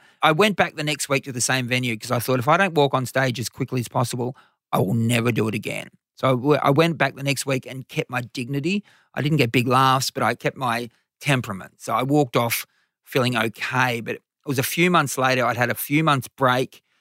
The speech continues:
'cause it was so stressful to even contemplate doing it. But a few months later, there was an ad in the paper. It said, "Comedians required." I answered the ad, had no idea it was the same venue I'd been to. Guy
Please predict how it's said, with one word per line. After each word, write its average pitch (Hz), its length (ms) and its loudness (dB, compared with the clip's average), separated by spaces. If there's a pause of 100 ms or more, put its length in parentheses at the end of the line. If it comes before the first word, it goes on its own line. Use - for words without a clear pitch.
(240)
'cause 123 120 -4
it - 20 -2
was 110 120 -4
so 135 240 4
stressful 120 580 0
to 117 220 -2
even 110 300 -2
contemplate 123 600 0
doing 120 240 0
it. 110 120 -8
But 120 60 -6
a - 40 -6
few 143 140 0
months 143 220 0
later, 127 140 2
there 127 100 -2
was 113 100 -6
an 120 80 -6
ad 127 140 2
in 131 60 0
the 127 80 -4
paper. 127 300 -4
It 120 120 -6
said, 131 300 -2 (140)
"Comedians 139 420 2
required." 131 520 0 (480)
I 127 80 0
answered 139 320 0
the 123 100 2
ad, 123 180 0
had 127 200 -2
no 131 240 4
idea 131 180 4
it 104 40 0
was 104 100 -12
the 107 80 -6
same 123 240 0
venue 127 320 2
I'd 113 120 2
been 135 220 0
to. 185 240 4 (540)
Guy 135 340 4